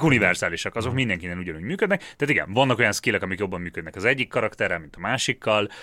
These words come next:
Speaker 2: ö, vannak olyan ilyen kis kövek, kiegészítő kövek, amik jobbak bizonyos skillhez, jobbak ehhez a skillhez, ennél a csávnak.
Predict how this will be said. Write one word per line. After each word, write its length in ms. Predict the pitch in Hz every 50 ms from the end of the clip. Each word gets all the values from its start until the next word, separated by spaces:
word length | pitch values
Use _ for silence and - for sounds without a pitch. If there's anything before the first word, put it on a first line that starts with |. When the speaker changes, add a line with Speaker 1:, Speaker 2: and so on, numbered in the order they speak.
| - - - -
Speaker 2:
ö, 280 | - 90 90 90 87 92 92
vannak 360 | 98 104 107 104 101 101 -
olyan 500 | 110 101 98 95 92 90 90 92 92 - _
ilyen 240 | - 98 87 85 82
kis 400 | - 104 - - - - - _ -
kövek, 360 | - 131 117 104 98 90 -
kiegészítő 600 | - - 120 107 95 98 90 - - 92 - 98
kövek, 260 | - - 98 87 -
amik 180 | 90 85 82 -
jobbak 300 | 104 92 82 80 76 -
bizonyos 380 | - 143 135 139 123 113 104
skillhez, 340 | - - - 110 95 95 98
jobbak 280 | 151 220 190 156 - -
ehhez 260 | 151 156 151 151 131
a 40 | 123
skillhez, 320 | - - 120 98 90 90
ennél 280 | 107 110 110 110 107 101
a 60 | 98
csávnak. 320 | - - 104 101 107 -